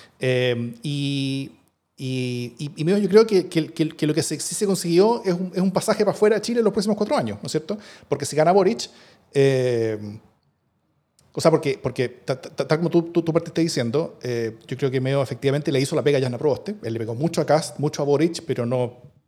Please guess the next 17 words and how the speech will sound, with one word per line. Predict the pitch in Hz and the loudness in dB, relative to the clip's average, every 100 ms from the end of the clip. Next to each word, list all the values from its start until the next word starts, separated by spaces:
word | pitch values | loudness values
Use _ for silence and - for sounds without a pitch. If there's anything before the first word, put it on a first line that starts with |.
| _ - | _ -12
pero | 117 | -8
no | 117 | -6
le | 104 | -4
pegó | 117 185 | 2 4
a | |
Jasna | 135 120 | 4 -2
Proboste. | 165 208 - | 0 -2 -2
Eso, | 98 123 | -10 -10
eso, | - 127 | -8 -10
eso, | 113 120 | -10 -10
eso | 113 | -12
creo | - 107 | -8 -8
que | |
fue | 104 120 | -6 -8
bastante, | 104 104 - 165 - 185 175 - - - - | -6 -6 -2 -2 -2 -4 -4 -10 -20 -20 -10
bastante | 120 147 147 | -4 -2 -2
claro. | 180 131 95 | 2 2 0